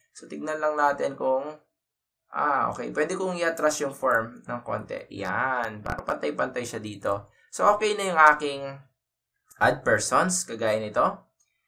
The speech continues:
And then, ang gagawin ko na lang yan, papaandarin ko na lang yung add persons. So,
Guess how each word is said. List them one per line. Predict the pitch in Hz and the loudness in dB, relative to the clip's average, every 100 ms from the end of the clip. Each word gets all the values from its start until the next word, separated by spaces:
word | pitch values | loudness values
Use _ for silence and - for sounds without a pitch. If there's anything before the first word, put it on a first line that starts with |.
| _ _ _ | _ _ _
And | 160 156 160 151 | -6 -4 -4 0
then, | 156 156 151 | 4 6 4
ang | 143 151 | 2 2
gagawin | 151 156 156 | 2 2 -4
ko | 147 147 | 0 2
na | 143 | 2
lang | 143 | 2
yan, | 135 135 | 0 4
papaandarin | 143 - 131 143 135 135 135 | 4 8 8 8 6 2 2
ko | 131 127 | -2 0
na | |
lang | 123 120 | 0 -2
yung | 120 117 | -4 -2
add | 113 - | -2 0
persons. | 107 107 139 110 92 - | -2 0 2 2 0 -2
So, | 120 117 - | 0 0 -6